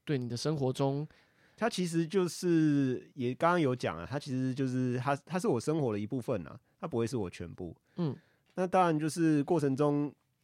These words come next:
Speaker 2: 过程中就是你可以有时候可以受到一些启发。像，呃，我自己在工作之后，
Speaker 1: 嗯。
Speaker 2: 我去看了有一部动画叫《白箱》。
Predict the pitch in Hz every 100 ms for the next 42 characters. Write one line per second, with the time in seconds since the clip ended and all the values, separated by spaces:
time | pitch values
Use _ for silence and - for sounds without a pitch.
0 | _ 202 156 147 170 165 180 175 139 110
1 | 147 104 123 120 117 113 107 101 101 98
2 | - - 78 67 - _ _ _ _ -
3 | 208 190 175 165 156 151 131 123 117 113
4 | 110 107 107 123 117 104 202 143 113 92
5 | 127 127 123 120 123 104 - 104 - 110
6 | 78 - - 131 117 - 110 - 151 -
7 | 160 127 117 107 101 95 104 123 143 120
8 | 113 107 104 101 87 76 - 85 80